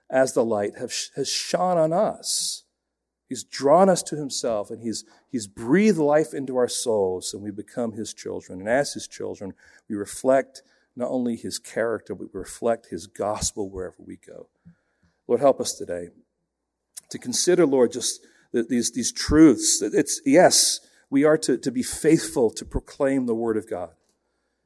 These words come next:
And the apostles did that, Lord, and we, we should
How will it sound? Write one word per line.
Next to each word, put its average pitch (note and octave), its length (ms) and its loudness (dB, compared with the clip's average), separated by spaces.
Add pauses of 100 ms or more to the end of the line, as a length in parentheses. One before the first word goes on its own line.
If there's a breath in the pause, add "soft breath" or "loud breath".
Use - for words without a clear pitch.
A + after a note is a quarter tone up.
(240)
And G#2+ 200 -12
the A#2+ 40 -6
apostles - 520 2
did G#2 280 -6
that, G#2+ 180 -4
Lord, G#2+ 180 -2
and A2 140 -4
we, C3 240 2
we C#3+ 160 -2
should C#3 320 0